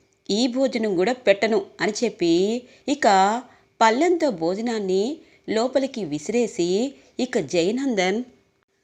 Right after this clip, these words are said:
డోర్ లాక్ వేసి బయటికి వస్తూ ఉంటే కరెక్ట్గా జాహ్నవి ఎదురొస్తుంది. ఒక్కసారిగా ఉలిక్కి పడతాడు జయనందన్. "జాను" అనగానే, "ఏంటి,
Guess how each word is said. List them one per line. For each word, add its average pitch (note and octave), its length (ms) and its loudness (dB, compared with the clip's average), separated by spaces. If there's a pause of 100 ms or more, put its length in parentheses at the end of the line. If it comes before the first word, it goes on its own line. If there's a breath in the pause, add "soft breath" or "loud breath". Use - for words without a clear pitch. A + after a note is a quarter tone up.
(400)
డోర్ A#3+ 320 4
లాక్ G3+ 340 -2
వేసి G#3 580 -2 (220)
బయటికి A3+ 480 -2
వస్తూ G3 400 -2
ఉంటే G#3 560 0 (300 loud breath)
కరెక్ట్గా B3+ 640 0 (300)
జాహ్నవి A3 640 -2
ఎదురొస్తుంది. G#3+ 840 -2 (680 loud breath)
ఒక్కసారిగా A3+ 800 -2
ఉలిక్కి G3+ 320 -6
పడతాడు G3+ 720 -2 (200)
జయనందన్. G#3 640 0 (520)
"జాను" G3+ 520 4 (100)
అనగానే, G#3 640 0 (540 soft breath)
"ఏంటి, B3+ 560 0